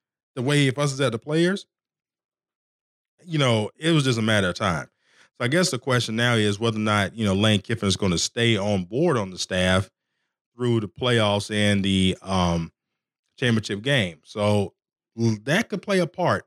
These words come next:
But if those two cannot get along, I could see Lane Kiffin going down to Florida Atlantic and not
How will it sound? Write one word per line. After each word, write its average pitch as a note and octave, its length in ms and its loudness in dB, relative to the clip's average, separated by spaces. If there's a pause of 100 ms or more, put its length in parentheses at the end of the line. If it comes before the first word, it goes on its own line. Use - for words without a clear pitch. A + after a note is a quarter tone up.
(120)
But B2 120 -2
if G#2 180 2
those D3+ 360 -2
two F#3 200 -2
cannot C#3+ 480 -2
get C3 160 0
along, C3 640 2 (1500)
I G#3 120 0
could A#3 180 -4
see A3+ 200 0
Lane F#3+ 260 2
Kiffin F3+ 360 -2
going D#3+ 280 0
down D3+ 180 2
to C#3+ 100 -2
Florida C#3 340 0
Atlantic C3 420 0
and A#2 340 0
not B2 300 0